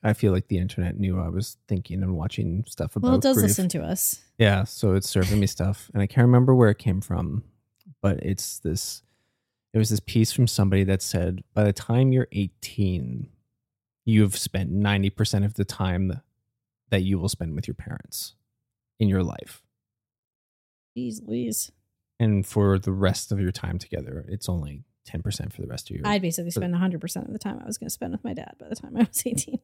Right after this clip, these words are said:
Speaker 1: Yeah. And, like, I was thinking about, like, I was thinking about that and, like, how both sad, but how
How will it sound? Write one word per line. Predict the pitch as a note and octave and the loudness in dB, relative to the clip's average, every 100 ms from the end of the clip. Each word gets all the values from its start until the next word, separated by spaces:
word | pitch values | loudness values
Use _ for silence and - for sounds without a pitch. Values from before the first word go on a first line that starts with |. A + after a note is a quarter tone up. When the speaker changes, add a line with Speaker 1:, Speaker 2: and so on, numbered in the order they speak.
| - | 4
Speaker 1:
Yeah. | B2 A#2+ F#2 A2 _ - | 6 8 4 -2 _ 2
And, | D3 C3+ | 8 8
like, | C#3 | 8
I | |
was | D#3+ - | 6 6
thinking | A#3+ A3 | 6 8
about, | E3 G#2+ | 8 8
like, | F#2+ F#2+ _ - | 6 2 _ 0
I | |
was | B2+ - | 0 4
thinking | D3 E3 | 4 6
about | D3 A2+ - | 8 6 4
that | G2 F#2 | 2 2
and, | G2+ G2+ | 2 4
like, | G2+ G2 - _ _ _ _ _ C3+ | 4 2 -2 _ _ _ _ _ 4
how | A2 | 4
both | A2 B2 A#2 - - - _ _ _ _ _ _ _ - | 8 8 8 4 -8 -18 _ _ _ _ _ _ _ -6
sad, | - A#2 A2 A2 A2 - _ | 2 6 6 8 6 2 _
but | G#2 - | -2 0
how | G2 F#2+ | 0 0